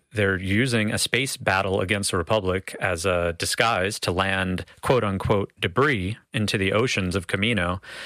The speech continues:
And the debris is actually pieces of a warship that there's gonna be constructed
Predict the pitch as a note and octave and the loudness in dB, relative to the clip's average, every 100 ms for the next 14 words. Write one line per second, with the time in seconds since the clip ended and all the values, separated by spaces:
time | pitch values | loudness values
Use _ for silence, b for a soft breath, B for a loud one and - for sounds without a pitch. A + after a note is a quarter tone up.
0 | B - A#2 G#2+ C3+ A#2 G#2 G2 - F#2+ | B 0 0 2 2 2 2 2 0 -2
1 | E2+ F#2+ - E2+ F2 E2 - F2+ F2+ F#2+ | 0 -2 -2 -2 -2 -2 -2 -2 2 2
2 | F2+ - E2+ - F#2 - F2+ - - F2 | 2 -2 -2 0 -2 0 -4 -4 -4 -4
3 | E2 F2 F2 - - F#2+ - B2 C3 - | -2 -4 -4 -6 -4 -2 0 0 0 -2
4 | F#2+ F2+ | -2 -2